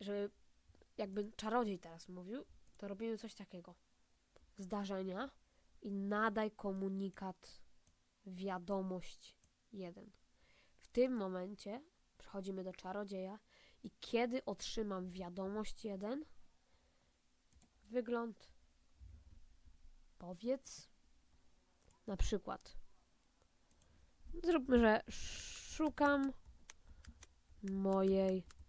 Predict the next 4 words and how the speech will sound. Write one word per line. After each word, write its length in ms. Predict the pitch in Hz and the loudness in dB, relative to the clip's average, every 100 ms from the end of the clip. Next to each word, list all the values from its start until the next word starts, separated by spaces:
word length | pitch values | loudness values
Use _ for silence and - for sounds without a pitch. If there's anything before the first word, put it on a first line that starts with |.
| - - - - - 254 | -18 -20 -18 -16 -14 -6
różdżki. 2250 | 190 185 185 185 185 180 180 185 185 - - - - - - - - - - - - 196 175 - - - - - - - - - - - - - - - - - - _ _ _ _ _ _ _ _ _ - | -2 0 2 2 0 0 0 0 0 -2 -12 -18 -18 -16 -16 -18 -16 -14 -14 -10 -2 -2 -2 -4 -6 -8 -10 -14 -20 -18 -18 -18 -20 -20 -20 -20 -20 -20 -20 -20 -20 _ _ _ _ _ _ _ _ _ -12
Oj, 280 | 208 208 208 | -8 -6 -6
oj, 180 | 202 | -8
oj. 180 | 202 208 | -10 -12